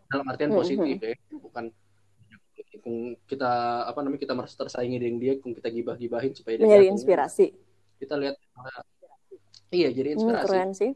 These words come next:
Speaker 1: Kita dari dulu, dari, dari S M P itu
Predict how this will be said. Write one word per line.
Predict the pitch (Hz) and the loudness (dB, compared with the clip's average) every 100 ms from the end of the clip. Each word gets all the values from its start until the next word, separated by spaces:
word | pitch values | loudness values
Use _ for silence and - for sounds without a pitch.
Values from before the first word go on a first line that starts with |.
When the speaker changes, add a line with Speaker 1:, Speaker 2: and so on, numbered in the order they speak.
| - | -6
Speaker 1:
Kita | - 170 | -8 -2
dari | 175 147 | 0 0
dulu, | 131 156 202 214 _ _ _ _ | 0 -2 -4 -10 _ _ _ _
dari, | 254 254 _ 262 - - _ - - 127 | -10 -10 _ -20 -20 -20 _ -20 -10 -6
dari | 120 120 | -4 -4
S | 127 | -4
M | 127 | -6
P | 117 | -6
itu | 120 | -8